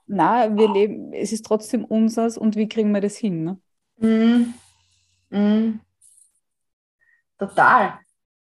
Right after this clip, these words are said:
Speaker 2: Und ja, mir fällt nur ein, dass es halt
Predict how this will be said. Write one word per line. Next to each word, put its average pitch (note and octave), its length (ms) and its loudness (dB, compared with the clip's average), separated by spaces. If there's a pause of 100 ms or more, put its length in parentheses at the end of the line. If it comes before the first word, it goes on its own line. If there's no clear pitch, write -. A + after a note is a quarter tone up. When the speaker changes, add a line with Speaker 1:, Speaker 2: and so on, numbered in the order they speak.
(320)
Speaker 2:
Und G3+ 240 -4 (540)
ja, G#3+ 120 2
mir B3 200 2
fällt A#3+ 200 -2
nur A#3+ 140 0
ein, G#3+ 260 -2
dass A3+ 220 -6
es A3+ 160 -12
halt A3 160 -4